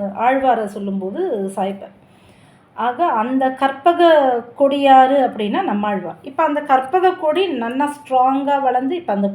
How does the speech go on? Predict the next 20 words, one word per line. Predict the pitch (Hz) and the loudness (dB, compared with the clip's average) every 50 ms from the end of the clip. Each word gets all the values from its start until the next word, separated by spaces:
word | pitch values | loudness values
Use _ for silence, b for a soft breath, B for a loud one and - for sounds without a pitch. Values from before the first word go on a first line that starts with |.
| - - | -6 -4
கொடியே | - 254 262 262 302 - 320 359 370 | -2 0 0 0 0 0 0 0 0
மரமாயிடுது. | 285 233 240 247 262 269 277 262 - 208 190 - - - - _ _ b b b b b b b b - | 2 2 2 4 4 4 2 2 -2 -2 -6 -10 -16 -18 -20 _ _ b b b b b b b b -8
நம்மாழ்வார்ன்ற | 208 208 220 233 240 262 269 262 269 269 254 254 262 269 285 320 339 349 330 339 | -6 -4 -4 -2 0 2 4 4 4 4 4 4 4 6 4 4 2 0 0 2
அந்த | 320 285 262 247 233 233 220 | 2 0 0 0 -2 -4 -2
கற்பக | - 247 233 233 - - 302 294 269 285 269 | -2 -2 -2 -2 -2 -2 0 0 2 0 -2
கொடியே | 269 - 214 202 226 240 247 269 247 185 156 190 269 269 | -2 -4 -6 -6 -6 -4 -4 -2 -2 -2 -2 -4 -6 -8
இப்ப | 233 196 - 220 202 - | -10 -12 -12 -12 -6 -4
பெரிய | 233 240 285 302 320 294 | -2 -2 -2 -2 -4 -4
விருட்சமா | 226 220 247 - - - - 311 302 294 302 311 311 269 | -4 -4 -6 -8 -10 -4 0 0 2 2 2 0 0 -2
வளர்ந்து | 220 202 208 233 233 262 262 233 214 165 170 233 349 370 B B B B B B B B B - | -2 -2 -2 -2 -2 -2 -2 -2 -4 -4 -4 -6 -8 -8 B B B B B B B B B -8
அந்த | - 190 208 247 285 339 381 403 415 | -6 -4 -2 -2 0 0 2 2 0
கற்பக | 415 403 370 349 349 349 - - 392 381 392 392 | 2 4 4 4 4 2 2 2 4 4 6 6
மரத்தை | 381 370 349 349 339 339 339 330 320 | 4 6 4 4 4 2 0 -4 -2
தழுவின | - 320 302 302 311 302 320 294 294 269 | 0 0 0 0 0 -2 -2 -2 -2 -2
கற்பக | 285 277 269 269 - 294 294 294 | -2 -2 -2 -2 0 0 0 0
கொடியா | 285 285 269 - 269 269 285 285 285 | 0 -2 0 0 0 0 2 2 4
யார் | 277 262 262 247 254 240 | 4 6 6 4 4 2
இருக்கா | 240 240 220 - - 262 262 240 | -2 -4 -4 0 2 4 4 4
அப்படின்னு | 196 208 220 247 262 262 254 | 4 0 -4 -4 -4 -4 -4
நம்ம | 226 | -4